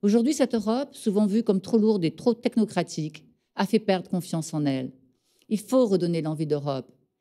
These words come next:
Il faut se battre pour que la France reprenne le leadership de la relance de l'Europe, comme s'y est engagé le nouveau président de la République. Je soutiendrai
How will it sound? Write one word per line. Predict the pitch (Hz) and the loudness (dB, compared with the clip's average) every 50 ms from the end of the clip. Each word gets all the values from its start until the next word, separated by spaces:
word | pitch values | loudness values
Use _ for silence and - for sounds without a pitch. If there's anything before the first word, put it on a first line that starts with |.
| _ _ - | _ _ -12
Il | 175 | -8
faut | - - 240 | -2 -2 -2
se | 226 - 285 | 0 0 0
battre | 190 156 135 135 - - - - _ _ _ | 0 0 0 -2 -4 -8 -14 -20 _ _ _
pour | - 175 | -8 -4
que | - 190 | 0 0
la | 170 170 175 | 0 0 0
France | - - 208 196 - | -2 -2 -2 -2 0
reprenne | - 214 - - - 180 165 165 180 175 190 | -2 -2 -2 -2 0 -2 0 0 -2 -2 0
le | 196 | 2
leadership | 214 190 220 180 190 196 190 - - 214 180 | 2 2 2 2 2 0 0 0 -2 -2 0
de | 165 175 | 2 2
la | 165 160 | 2 0
relance | 156 165 156 160 165 165 | 0 -2 -2 -2 -2 -2
de | 151 170 | 0 0
l'Europe, | 156 151 147 147 139 139 143 - - _ _ _ _ _ _ _ | 0 0 0 -2 -2 -4 -4 -8 -12 _ _ _ _ _ _ _
comme | - 247 247 | 2 4 4
s'y | 254 254 233 | 4 4 2
est | 202 - | 2 2
engagé | 190 175 160 151 151 151 139 143 143 139 - | 2 0 0 0 0 0 0 -4 -4 -4 -2
le | - 208 | 0 2
nouveau | 196 185 170 147 156 | 2 4 2 0 -2
président | 151 - 175 156 156 165 147 147 143 | -2 -2 -2 -2 0 -2 0 0 0
de | 143 151 | 0 0
la | 147 143 139 | 0 -2 -2
République. | 143 135 127 - 135 123 120 123 120 - _ _ _ _ _ _ _ _ _ _ _ _ _ _ _ | -2 -4 -4 -4 -6 -4 -4 -4 -6 -6 _ _ _ _ _ _ _ _ _ _ _ _ _ _ _
Je | _ - | _ -6
soutiendrai | 165 - - 262 254 - 247 214 170 147 143 147 165 - | -6 -4 -4 -4 0 2 2 2 2 2 0 -2 -4 -6